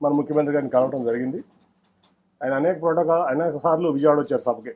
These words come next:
యాక్చువల్గా నేను అటెండ్ అవ్వాలి, ఎందుకంటే ఒక ఎంపీగా గవర్నమెంట్ ప్రోటోకాల్ ప్రకారం ముఖ్యమంత్రి వస్తాము, నేను అటెండ్ అవ్వాలి. అది నా బాధ్యత, హక్కు కూడా. కానీ ఏ రోజు పార్టీ నన్ను అటెండ్ అవ్వద్దని చెప్పడం వల్ల నేను అటెండ్ అవ్వలేకపోయా.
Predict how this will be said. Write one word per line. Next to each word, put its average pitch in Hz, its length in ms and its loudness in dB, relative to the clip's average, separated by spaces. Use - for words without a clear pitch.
యాక్చువల్గా 143 380 -2
నేను 135 120 -2
అటెండ్ 151 240 0
అవ్వాలి, 113 220 2
ఎందుకంటే 143 360 0
ఒక 127 160 -4
ఎంపీగా 156 340 -2
గవర్నమెంట్ 143 320 0
ప్రోటోకాల్ 135 460 -4
ప్రకారం 135 340 -4
ముఖ్యమంత్రి 135 400 -6
వస్తాము, 135 280 -8
నేను 151 160 -2
అటెండ్ 156 240 -2
అవ్వాలి. 139 220 0
అది 156 140 0
నా 165 140 6
బాధ్యత, 185 280 2
హక్కు 190 240 0
కూడా. - 140 4
కానీ 165 220 2
ఏ 180 40 6
రోజు 226 400 6
పార్టీ 196 320 4
నన్ను 151 240 4
అటెండ్ 180 240 0
అవ్వద్దని 175 300 2
చెప్పడం 160 200 2
వల్ల 180 120 -2
నేను 147 140 -2
అటెండ్ 170 200 0
అవ్వలేకపోయా. 151 380 0